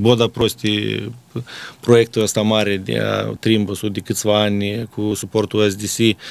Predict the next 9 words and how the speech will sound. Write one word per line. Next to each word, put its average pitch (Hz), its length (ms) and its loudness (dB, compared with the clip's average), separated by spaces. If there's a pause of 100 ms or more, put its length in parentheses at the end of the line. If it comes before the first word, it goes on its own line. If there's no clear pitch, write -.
(240)
să - 320 -2
instruiesc 113 840 0 (160)
toți 113 300 -4
medicii 110 440 -2
de 107 100 -6
familie, 107 500 -2
practic, 117 520 -2
în 131 400 0
identificarea 113 1000 -2